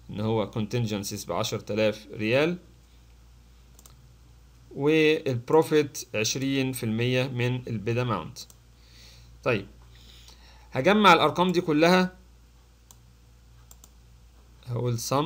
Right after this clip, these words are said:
طلع رقم، بس الرقم ده هي المفروض إنه كان يبقى شبه الميتين تلاتة وسبعين، الرقم اللي أنا افترضته. طيب خليني أزود على السم ده كمان زائد التكاليف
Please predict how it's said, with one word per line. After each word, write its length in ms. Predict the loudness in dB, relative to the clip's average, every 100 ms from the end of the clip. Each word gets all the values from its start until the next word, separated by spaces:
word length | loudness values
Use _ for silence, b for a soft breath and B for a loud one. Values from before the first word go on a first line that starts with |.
| -4 -10 -16 -20 _ -20 -20 _ _ _ _ _ _ _ _ b b b b -6
طلع 320 | 0 2 4
رقم، 400 | 4 4 0 -4 -8 -14 -6
بس 200 | -4 0
الرقم 420 | 0 2 0 4
ده 340 | 4 4 0
هي 480 | -4 0 2 2 0 -8 -20 -8
المفروض 720 | -4 -2 -4 0 4 6 4
إنه 180 | 0 -2
كان 180 | -2 0
يبقى 220 | 0 0
شبه 320 | 2 2 2
الميتين 400 | 0 -2 0 -2
تلاتة 260 | 0 0 0
وسبعين، 420 | -2 -2 -2 -2
الرقم 340 | -4 -4 -2
اللي 140 | -2 -2
أنا 260 | -2 -4 B B B
افترضته. 560 | -10 -2 0 0 -4 -18 b b b b -4
طيب 220 | -2 -2
خليني 380 | -2 -2 0 2
أزود 340 | 4 6 6
على 300 | 6 4 2
السم 380 | -4 -4 -2 -2
ده 100 | -2
كمان 480 | -2 -2 0 0 -2 -10 -16
زائد 600 | -10 -2 0 2 0 -2 -14 _ _ _ _ -20 -20 -20 _ -20 -20 -20 _ _ -20 _ -20
التكاليف 840 | -8 -6 -4 -4 -2 -4 -6 -12